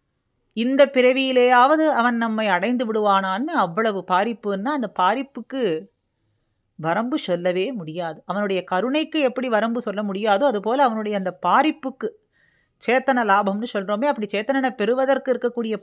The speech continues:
பாரிப்புக்கு அளவு சொல்ல முடியாது அப்படின்னு காட்டுறாராக. இப்படி கூரநாராயண ஜீயர் காட்டிய பொருளை கொண்டு சுட்டிக்காட்டி, நம்பிள்ளையினுடைய திருவுள்ளம் உகக்கும்படிக்கு மாமுனிகள் இங்கே அருளினத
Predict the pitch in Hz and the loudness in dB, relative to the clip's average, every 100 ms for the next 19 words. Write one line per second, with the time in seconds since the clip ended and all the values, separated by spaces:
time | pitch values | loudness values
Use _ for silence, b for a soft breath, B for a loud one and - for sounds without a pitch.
0 | 180 196 254 - 240 302 240 175 214 208 | 2 2 0 -8 -8 0 0 0 -2 -4
1 | 170 190 170 180 185 165 160 180 160 - | -4 -4 -4 -2 -2 -2 -4 -4 -4 -6
2 | 180 175 151 214 185 147 - 170 151 156 | -8 -6 -10 -8 -10 -12 -8 -8 -6 -6
3 | 233 202 - 262 175 233 294 _ _ _ | -6 -6 -6 -4 -4 -8 -12 _ _ _
4 | _ _ _ _ _ 226 294 311 294 285 | _ _ _ _ _ 2 4 6 6 8
5 | 277 262 247 214 214 233 233 190 190 214 | 8 6 2 0 0 0 0 -2 -2 -4
6 | 196 190 202 247 185 180 - 220 294 339 | -4 -2 0 2 2 0 -2 -2 0 -2
7 | 285 _ _ _ _ 233 220 269 - 240 | -2 _ _ _ _ -8 -4 -4 2 2
8 | 240 311 202 190 226 285 311 294 277 254 | 2 -2 -2 -2 -2 0 0 0 -2 -2
9 | 240 254 254 233 180 240 240 262 240 226 | -4 -4 -2 -2 -4 -4 -4 -4 -2 0
10 | 277 262 370 330 - _ _ _ _ _ | -2 -2 -4 -4 -8 _ _ _ _ _
11 | _ _ _ 196 208 233 220 202 190 190 | _ _ _ 0 4 4 2 -2 -2 -2
12 | 180 185 180 165 220 214 185 | -4 -2 -2 0 -2 -2 0